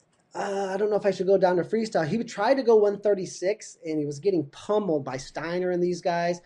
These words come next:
So he went Greco, went down to one twenty-five point five and went Greco. Made the U S Open. He had not wrestled Greco in five years.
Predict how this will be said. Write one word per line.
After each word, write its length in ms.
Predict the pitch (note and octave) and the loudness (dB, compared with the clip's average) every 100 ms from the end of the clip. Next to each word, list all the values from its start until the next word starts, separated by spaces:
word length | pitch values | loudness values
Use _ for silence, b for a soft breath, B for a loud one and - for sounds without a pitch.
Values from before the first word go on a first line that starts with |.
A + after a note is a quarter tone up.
| b | b
So 140 | - D#3+ | -8 -2
he 180 | G#3 | 2
went 220 | D4 G#3+ D3 | 4 2 2
Greco, 400 | F#3+ A#3 A#3+ D3+ | 4 4 4 2
went 220 | E3+ D#3+ | 0 -2
down 180 | F3 D#3+ | -2 0
to 60 | |
one 180 | D#3+ F3 | 0 -2
twenty-five 520 | E3+ F3+ D#3+ E3 E3 | -2 -2 -2 -2 -4
point 240 | D#3+ E3 C#3+ | -2 -6 -2
five 260 | E3+ A3+ | -2 0
and 100 | D#3 | 0
went 140 | C#3 A#2 | -2 -2
Greco. 440 | D3+ G3+ - A#2 b b b | -2 -2 -2 -6 b b b
Made 400 | D#3 F#3+ C#4+ E4 | 4 8 8 8
the 140 | G#3+ F#3+ | 6 6
U 300 | F#3+ A#3+ A3+ | 4 8 8
S 240 | F3+ - | 8 8
Open. 420 | F#3+ A3 A3 C3 | 8 8 4 -6
He 120 | D3+ | -2
had 140 | G3+ G3+ | 0 0
not 180 | A3 C4 | -2 -2
wrestled 320 | A#3 A3+ E3 | -4 -4 -2
Greco 340 | F#3 G3+ F#3+ | -2 0 -2
in 80 | C#3+ | -4
five 360 | C#3 D#3+ F3+ E3+ | -4 -2 -2 -4
years. 380 | C#3 B2+ C#3+ | -6 -6 -10